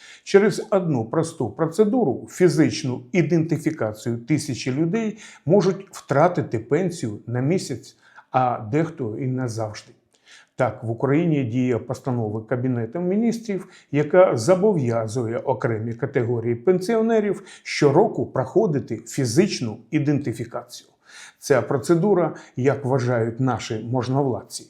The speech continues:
необхідна для підтвердження того, що людина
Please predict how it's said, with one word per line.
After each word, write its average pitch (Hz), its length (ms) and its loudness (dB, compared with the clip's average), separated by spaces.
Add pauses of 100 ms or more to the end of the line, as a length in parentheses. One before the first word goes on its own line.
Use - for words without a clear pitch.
(360)
необхідна 185 640 2
для 160 260 0
підтвердження 120 880 0
того, 185 400 2 (200)
що - 320 0
людина 131 640 -2